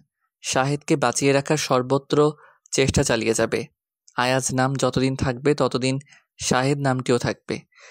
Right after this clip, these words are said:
তুমি আমায় বাঁচিয়েছ, নিঃস্বার্থভাবে দিনরাত খেটেছ আমার এবং আমার দলের জন্য।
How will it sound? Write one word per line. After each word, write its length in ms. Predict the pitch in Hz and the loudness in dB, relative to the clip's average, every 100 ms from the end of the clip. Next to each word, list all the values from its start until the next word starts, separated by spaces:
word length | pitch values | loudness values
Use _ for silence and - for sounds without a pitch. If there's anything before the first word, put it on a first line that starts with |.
| _ - | _ -2
তুমি 220 | 147 160 | 2 4
আমায় 200 | 160 170 | 4 4
বাঁচিয়েছ, 540 | 131 123 123 113 - 110 143 _ _ _ - | 2 0 0 0 0 -4 -8 _ _ _ -4
নিঃস্বার্থভাবে 800 | 127 127 - 135 147 131 120 151 - - _ _ 131 123 | -2 0 -2 -2 -2 0 0 0 -2 -18 _ _ -6 -2
দিনরাত 420 | 135 135 147 - | 0 2 0 0
খেটেছ 380 | 135 135 - 151 | -2 -2 -2 0
আমার 300 | 123 123 165 - _ _ _ | 2 2 -2 -8 _ _ _
এবং 320 | 127 123 147 | -2 0 2
আমার 240 | 139 135 127 | 2 0 0
দলের 280 | 120 120 | 0 0
জন্য। 380 | 113 113 107 - | 2 0 0 -8